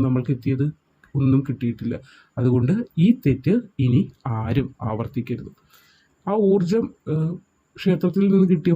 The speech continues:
പോസിറ്റീവായിട്ടുള്ള ഊർജ്ജത്തെ നഷ്ടപ്പെടുത്തുകയാണ്. അതങ്ങനെ ചെയ്യരുത്. അതേപോലെ തന്നെ ക്ഷേത്രത്തിൽ നിന്ന് കിട്ടുന്ന പൂജാ സാധനങ്ങൾ ചിതറിക്കൊണ്ടുവന്ന് എങ്ങും ഇടാതിരിക്കാൻ ശ്രദ്ധിക്കുക. അതിനെ വളരെ ബഹുമാനപൂർവ്വം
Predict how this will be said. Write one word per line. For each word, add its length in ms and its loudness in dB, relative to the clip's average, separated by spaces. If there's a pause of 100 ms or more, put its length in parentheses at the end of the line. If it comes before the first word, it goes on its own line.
പോസിറ്റീവായിട്ടുള്ള 800 2 (100)
ഊർജ്ജത്തെ 360 0 (180)
നഷ്ടപ്പെടുത്തുകയാണ്. 1040 0 (300)
അതങ്ങനെ 360 0 (240)
ചെയ്യരുത്. 460 -2 (1040)
അതേപോലെ 500 0
തന്നെ 260 2 (240)
ക്ഷേത്രത്തിൽ 520 0 (100)
നിന്ന് 180 4
കിട്ടുന്ന 320 0 (160)
പൂജാ 400 4
സാധനങ്ങൾ 500 -2 (160)
ചിതറിക്കൊണ്ടുവന്ന് 880 0 (320)
എങ്ങും 320 2 (160)
ഇടാതിരിക്കാൻ 580 -4 (400)
ശ്രദ്ധിക്കുക. 440 -2
അതിനെ 180 0 (320)
വളരെ 320 0
ബഹുമാനപൂർവ്വം 880 2